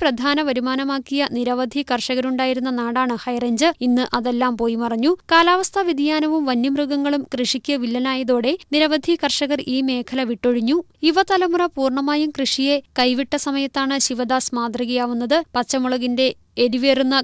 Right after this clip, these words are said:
കൃഷി ഉൾപ്പെടെയാണ് ഇത്തവണ ശ്രദ്ധ വച്ചിരിക്കുന്നത്. മറ്റു പച്ചക്കറികൾക്ക് വിപണിയിൽ ന്യായവിലയില്ലെങ്കിലും പച്ചമുളകിന് ന്യായവിലയുണ്ട്. കാന്താരിക്ക് നല്ല വില വിപണിയിലുള്ളതിനാൽ ഇതിലും ഒരു കൈ നോക്കാനുള്ള ഒരുക്കത്തിലാണ് ശിവദാസ്.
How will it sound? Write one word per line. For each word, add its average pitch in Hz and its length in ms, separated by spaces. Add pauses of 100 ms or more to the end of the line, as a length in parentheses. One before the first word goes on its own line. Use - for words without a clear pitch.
കൃഷി 262 240
ഉൾപ്പെടെയാണ് 254 880
ഇത്തവണ 294 380
ശ്രദ്ധ 247 320
വച്ചിരിക്കുന്നത്. 240 720 (120)
മറ്റു 330 320
പച്ചക്കറികൾക്ക് 311 640
വിപണിയിൽ 269 580
ന്യായവിലയില്ലെങ്കിലും 254 1040 (200)
പച്ചമുളകിന് 311 580 (120)
ന്യായവിലയുണ്ട്. 247 760 (100)
കാന്താരിക്ക് 240 540 (100)
നല്ല 247 300
വില 254 320 (160)
വിപണിയിലുള്ളതിനാൽ 247 920 (120)
ഇതിലും 311 360
ഒരു 285 220
കൈ 247 140
നോക്കാനുള്ള 269 520
ഒരുക്കത്തിലാണ് 254 680
ശിവദാസ്. 240 640